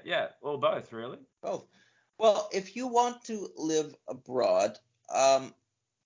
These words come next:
Speaker 2: first thing I would do is, you know, just Google. Get on Google and start researching.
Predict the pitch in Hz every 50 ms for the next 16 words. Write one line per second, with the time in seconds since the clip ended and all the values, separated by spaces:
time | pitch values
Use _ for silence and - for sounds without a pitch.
0 | _ _ - 208 214 220 - 233 208 196 190 170 151 151 - - 143 151 165 165
1 | 170 165 - - 190 202 202 196 - 240 - - - - 120 131 165 175 151 127
2 | 113 110 143 165 214 226 226 208 147 - 139 147 165 170 180 170 147 135 - -
3 | 147 135 113 110 113 123 143 - - 170 127 120 - - 107 104